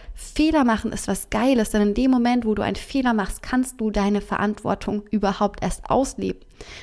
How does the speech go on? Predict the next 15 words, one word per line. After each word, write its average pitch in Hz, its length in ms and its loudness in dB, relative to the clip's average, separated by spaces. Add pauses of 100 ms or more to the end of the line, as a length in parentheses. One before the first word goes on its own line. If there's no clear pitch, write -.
Du 180 80 -4
kannst 233 320 0
deine 208 160 4
Macht 202 320 -2
erst - 240 -4
zurücknehmen, 220 800 2
wenn 214 160 4
du 196 80 2
Fehler 196 280 2
machst, 180 240 -2
weil 196 100 2
du 180 80 2
erkennst, 233 460 2
„Okay, 233 400 -2 (280)
geil, 233 360 6